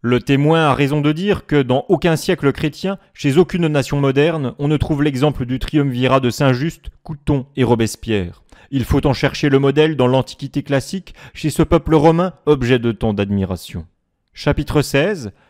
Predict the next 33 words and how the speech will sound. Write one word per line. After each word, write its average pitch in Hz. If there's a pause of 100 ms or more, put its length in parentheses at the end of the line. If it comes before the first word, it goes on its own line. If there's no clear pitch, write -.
(160)
Règne 143
des 120
triumvirs, 147 (180)
suite. - (840)
Les 117
horreurs 165
dont 131
le 127
rapide 131
tableau 165
vient 143
de 127
passer 160
sous -
nos 135
yeux 180 (200)
ne 175
se 214
trouvent 190
réunies 202
que 196
chez 226
les 180
peuples 160
païens, 165 (260)
et 143
seulement 208
à 160
quelques 160
époques 127
de 127
leur 123
histoire, 156